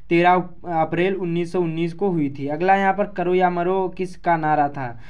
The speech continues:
तो यहाँ पर देखिए ये भ-, यहाँ पर महात्मा गांधी जी का नारा था। क्या था,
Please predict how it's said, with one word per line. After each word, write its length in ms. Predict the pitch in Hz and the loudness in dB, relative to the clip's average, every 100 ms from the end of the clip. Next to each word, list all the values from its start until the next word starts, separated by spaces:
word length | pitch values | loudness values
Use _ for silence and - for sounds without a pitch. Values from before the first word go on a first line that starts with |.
| - - | -14 -2
तो 60 | 185 | 2
यहाँ 180 | 202 202 | 4 4
पर 140 | 208 | 2
देखिए 340 | 196 196 214 | -2 0 0
ये 420 | 214 190 208 208 143 | 0 0 0 0 -2
भ-, 240 | 147 170 | -2 -2
यहाँ 300 | 175 170 180 175 | 0 -2 0 -2
पर 100 | 190 | -2
महात्मा 400 | 180 170 170 180 | -2 -2 -2 -2
गांधी 300 | 170 165 170 | -2 0 -2
जी 100 | 165 | -2
का 140 | 170 170 | -2 0
नारा 280 | 165 160 | 0 0
था। 160 | 160 165 | -2 -4
क्या 200 | 165 170 | -4 -6
था, 260 | 165 208 240 | -4 -4 -4